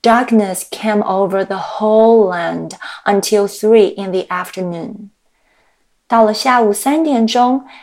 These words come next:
耶稣大喊一声，就断了气。And at three in the afternoon, with a loud cry, Jesus breathed his last.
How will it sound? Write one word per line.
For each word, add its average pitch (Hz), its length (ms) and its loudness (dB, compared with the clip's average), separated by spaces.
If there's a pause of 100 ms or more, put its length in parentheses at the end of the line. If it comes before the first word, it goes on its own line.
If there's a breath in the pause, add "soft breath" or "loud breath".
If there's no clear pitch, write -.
(100)
耶 302 140 0
稣 311 260 -4
大 339 400 2
喊 269 340 0
一 269 120 2
声， 262 460 -2
就 220 200 -2
断 247 320 0
了 185 140 -10
气。 - 440 -2 (920)
And 220 280 0
at 220 220 0
three 226 600 2
in 202 160 -4
the 196 140 -2
afternoon, 202 800 -6 (380 loud breath)
with 247 400 4
a 233 120 4
loud 233 600 2
cry, 196 580 -4 (300 loud breath)
Jesus 220 400 2
breathed 190 540 -4
his 185 400 -8
last. 175 640 -6